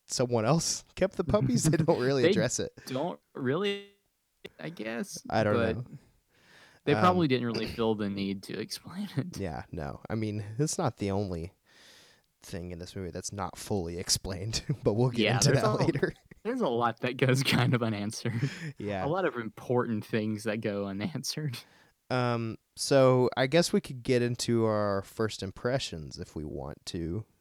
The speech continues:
Speaker 2: Mm-hmm. Mm-hmm.
Speaker 1: Should we do our
Speaker 2: So, uh,
Speaker 1: typical one to ten?
Speaker 2: yeah, let's, let's, let's do our typical one to ten numbers.
Speaker 1: Okay.
Speaker 2: Um, so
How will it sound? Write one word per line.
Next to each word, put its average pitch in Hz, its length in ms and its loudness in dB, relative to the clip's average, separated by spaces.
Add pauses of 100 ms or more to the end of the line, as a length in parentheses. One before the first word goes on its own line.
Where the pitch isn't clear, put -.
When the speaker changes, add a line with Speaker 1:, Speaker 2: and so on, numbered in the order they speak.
Speaker 2:
Mm-hmm. 101 340 -8 (320)
Mm-hmm. 101 260 -4 (280)
Speaker 1:
Should - 240 -4
we 117 60 0
do 117 240 2
our 110 200 2
Speaker 2:
So, 110 100 2
uh, - 40 -2
Speaker 1:
typical 107 600 -2 (520)
one 110 220 -4
to 110 80 -4
ten? 160 180 0
Speaker 2:
yeah, 127 100 2
let's, 135 260 -4 (100)
let's, 151 280 -6
let's 151 160 -4
do 185 140 -2
our 170 100 2
typical 156 400 -2
one 123 200 -2
to 117 40 -4
ten 110 220 -4
numbers. 73 400 -8
Speaker 1:
Okay. 113 140 -2
Speaker 2:
Um, 104 420 -4 (260)
so 107 460 -2